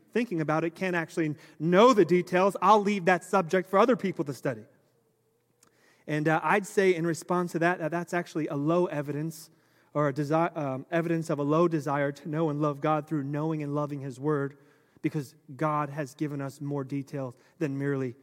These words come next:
that. Even though we can't figure it all out, it is good for us as Christians to study, wrestle over these things, and be challenged by them.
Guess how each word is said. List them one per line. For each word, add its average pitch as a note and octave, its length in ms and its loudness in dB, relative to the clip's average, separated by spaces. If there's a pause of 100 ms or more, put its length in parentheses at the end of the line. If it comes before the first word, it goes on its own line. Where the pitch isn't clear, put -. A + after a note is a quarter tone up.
(240)
that. C3+ 400 -8 (680)
Even D#3+ 120 0
though G#3 60 6
we G3+ 100 2
can't F#3+ 300 -4
figure G3 260 2
it F#3 80 6
all F3 220 6
out, C#3+ 400 -2 (440)
it F#3 120 2
is D3 160 0
good F3+ 240 4
for F3+ 120 -2
us F#3 160 0
as D3+ 160 -8
Christians D3+ 760 -2 (340)
to D3+ 140 -10
study, F3+ 600 2 (200)
wrestle D#3+ 600 -2
over D#3 240 0
these D3 220 -2
things, D3 300 -6
and C#3+ 120 -6
be C#3 120 -8
challenged D#3+ 760 -8 (260)
by B2 220 -6
them. A2+ 140 -18